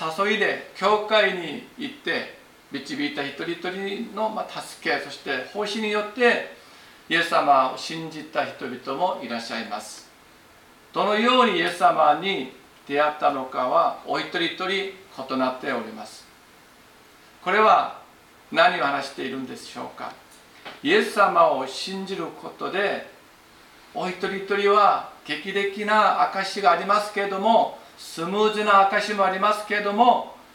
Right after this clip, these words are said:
人々のに助けられ、イエス様を信じた人々の証もあります。それぞれ十人であれば、十人の皆様の証は全部異なっているんですよ。同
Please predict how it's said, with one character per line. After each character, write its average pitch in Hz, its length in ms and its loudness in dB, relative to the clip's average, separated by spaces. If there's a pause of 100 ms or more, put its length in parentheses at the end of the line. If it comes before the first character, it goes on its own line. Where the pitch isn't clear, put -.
(120)
人 180 180 -4
々 170 240 -2
の 165 240 -2 (280)
に 165 180 -8
助 180 420 -8
け 175 40 0
ら 175 140 4
れ、 220 340 2
イ 147 40 -6
エ 147 60 -2
ス - 40 -10
様 156 180 0
を 147 40 0
信 151 260 -8
じ 151 100 -12
た 151 260 -2
人 - 200 -12 (440)
々 208 140 -8
の 226 280 -6
証 139 400 -6
も 143 100 -4
あ 113 60 -4
り 117 100 -14
ま 117 140 -12
す。 - 180 -20 (240)
そ 196 180 0
れ 214 160 6
ぞ 240 120 4
れ - 360 2 (400)
十 226 320 0
人 226 240 4
で 208 80 6
あ 196 60 8
れ 190 80 2
ば、 175 180 0
十 202 160 0
人 214 240 0
の 196 100 -2
皆 247 340 4
様 208 380 2
の - 420 4 (180)
証 196 440 0
は 175 180 2
全 349 500 -4
部 320 160 2
異 180 240 -4
な 147 120 2
っ - 40 -8
て 143 80 -6
い 127 40 -6
る 120 80 -6
ん 117 60 -4
で 113 60 -10
す - 140 -18
よ。 - 160 -20
同 196 80 -2